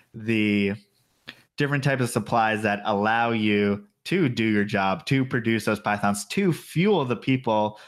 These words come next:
who are willing to produce a thousand animals a year, two thousand animals a year, all those animals, as well as, you know, the pet owner and the everyday keeper. So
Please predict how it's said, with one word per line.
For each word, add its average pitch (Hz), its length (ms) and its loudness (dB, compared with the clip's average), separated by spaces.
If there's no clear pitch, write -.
who 131 100 2
are 117 160 2
willing 117 640 0
to 104 320 2
produce 110 400 0
a 104 60 -2
thousand 104 420 0
animals 101 380 0
a 104 40 0
year, 98 160 0
two 107 220 -4
thousand 101 300 0
animals 101 380 0
a 104 40 -2
year, 101 200 2
all 113 220 2
those 107 220 0
animals, 101 400 0
as 117 240 0
well 131 320 0
as, 113 240 0
you 110 100 2
know, 101 400 0
the 104 120 4
pet 110 380 -2
owner 98 440 0
and 101 220 0
the 98 200 0
everyday 110 540 0
keeper. 98 480 0
So 101 420 -2